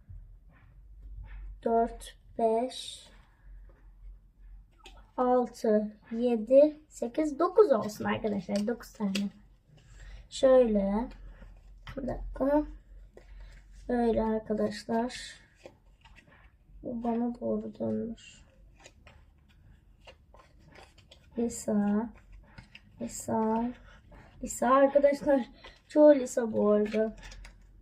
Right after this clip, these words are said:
Blackpink'ten hangi üyeyi, Allah düştü.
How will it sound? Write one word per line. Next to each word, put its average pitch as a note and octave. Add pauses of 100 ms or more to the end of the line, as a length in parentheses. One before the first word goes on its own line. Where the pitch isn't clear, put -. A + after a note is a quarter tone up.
(1500)
Blackpink'ten C#4
hangi D4+
üyeyi, C#4 (480)
Allah E4+ (180)
düştü. -